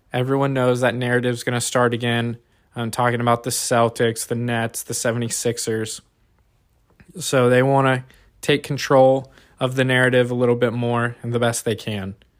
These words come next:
Also, I do think Bam is gonna have a big game. And I know that's uncommon to say against size,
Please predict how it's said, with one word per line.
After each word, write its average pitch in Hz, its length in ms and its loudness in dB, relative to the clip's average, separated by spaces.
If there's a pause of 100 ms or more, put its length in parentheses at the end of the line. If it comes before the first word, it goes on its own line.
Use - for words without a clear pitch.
(1000)
Also, 190 600 4 (440)
I 147 80 -4
do 160 400 4
think 170 440 -2
Bam 151 280 2
is 139 120 -2
gonna 143 180 0
have 139 240 0
a 135 80 -2
big 135 240 -2
game. 123 400 -4 (880)
And 139 100 -4
I 139 60 0
know 151 220 2
that's 160 220 2
uncommon 151 500 0
to 151 100 -2
say 151 260 0
against 139 320 -2
size, 139 680 0